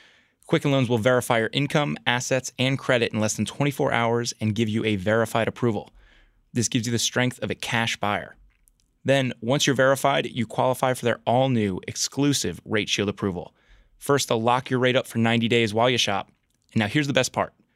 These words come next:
If rates go up, your rate stays the same. But if rates go down, your rate also drops.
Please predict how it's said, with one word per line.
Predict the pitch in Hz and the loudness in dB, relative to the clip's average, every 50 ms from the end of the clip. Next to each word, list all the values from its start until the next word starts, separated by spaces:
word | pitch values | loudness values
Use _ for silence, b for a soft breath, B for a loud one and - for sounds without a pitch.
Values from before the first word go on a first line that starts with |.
| _ _ _ _ _ - - | _ _ _ _ _ -16 -8
If | - | -2
rates | - 131 123 - | 0 0 0 0
go | - 135 127 135 | 2 2 2 2
up, | 147 147 - _ _ _ - | 2 0 -2 _ _ _ -2
your | 113 113 123 123 | 2 2 4 4
rate | 120 123 120 - | 4 2 0 0
stays | - - 120 117 101 | 0 0 0 0 0
the | 110 104 | 0 -2
same. | - 127 127 131 127 127 123 b b b b b b | 0 0 2 0 0 -2 -4 b b b b b b
But | - - | -10 -8
if | - - | -2 -2
rates | 123 117 - | -2 -2 0
go | - 120 113 | 0 0 0
down, | 104 - - 127 127 127 123 123 120 - - | 0 0 0 2 2 2 2 0 -2 -4 -6
your | - 113 110 113 117 | -2 0 2 2 2
rate | 101 101 107 107 113 - - | 0 0 0 -2 -2 -4 -4
also | - 98 101 - - 104 | -4 -4 -2 -2 -2 -4
drops. | 98 - - 98 101 85 - - - - | -4 -2 -2 -4 -4 -4 -4 -6 -6 -6